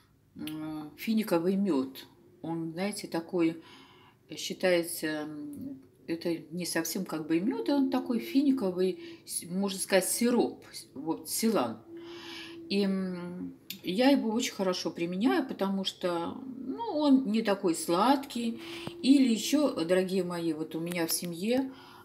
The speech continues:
а, вот любят вот такой вот кофе. Вот такой вот кофе. <laughs> Покажу вам. Потому что не все, конечно,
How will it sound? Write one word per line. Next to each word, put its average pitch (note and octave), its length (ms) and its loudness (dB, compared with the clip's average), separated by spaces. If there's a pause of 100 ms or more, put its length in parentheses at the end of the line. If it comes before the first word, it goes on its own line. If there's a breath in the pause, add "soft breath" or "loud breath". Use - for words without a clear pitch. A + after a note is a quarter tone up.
(100)
а, D#3 140 -2
вот - 200 -14
любят D#3+ 380 0 (1600)
вот C3+ 120 -14
такой D3+ 380 0
вот C3 200 -6
кофе. - 540 4 (260)
Вот - 100 4 (100)
такой C#3 440 -8
вот D#3 140 -14
кофе. A#3+ 460 -6 (220 loud breath)
<laughs> F3+ 200 -6
Покажу E3 460 0
вам. C3+ 260 -6 (1200 soft breath)
Потому D3+ 280 6
что - 160 -2
не D#3+ 140 -2
все, C4 260 0
конечно, C#3 580 -2